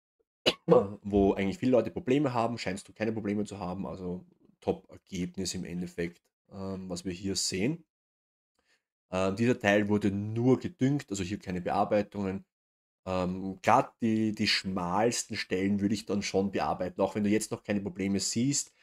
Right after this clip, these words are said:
Sie kommen an den schmalen Stellen relativ einfach, aber es dürfte auch die sonnige Seite sein. Also wir haben hier, ich gehe mal davon aus, dass du die Fotos am Nachmittag gemacht hast. Hier haben wir's eher schattig, da hinten wird die Sonne scheinen.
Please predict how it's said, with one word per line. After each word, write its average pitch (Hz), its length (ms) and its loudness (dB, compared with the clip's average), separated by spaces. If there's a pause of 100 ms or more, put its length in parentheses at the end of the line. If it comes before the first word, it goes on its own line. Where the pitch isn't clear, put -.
(180)
Sie - 160 -8
kommen 101 380 2
an 92 80 0
den 95 100 -6
schmalen 92 400 -6
Stellen 90 380 -6
relativ 90 400 -8
einfach, 85 380 -10
aber 90 160 -4
es - 180 -8
dürfte 107 340 -4
auch 95 80 -10
die 90 120 -8
sonnige 127 480 -2
Seite 117 340 -2
sein. 98 340 -2
Also 104 160 0
wir 98 140 0
haben 98 180 0
hier, 104 280 -2 (520)
ich - 100 -20
gehe 98 120 -4
mal 98 60 2
davon 92 180 -2
aus, 90 220 0
dass 98 160 -8
du 95 80 -12
die 92 100 -10
Fotos - 320 -14
am 95 320 -6
Nachmittag 120 640 -2
gemacht 104 540 -4
hast. 107 240 -4
Hier 107 220 -2
haben 104 80 2
wir's 101 100 -4
eher 98 140 -8
schattig, 104 440 -4
da 101 80 -8
hinten 107 420 -8
wird 92 140 -6
die 98 60 -12
Sonne 135 500 -4
scheinen. 117 540 -2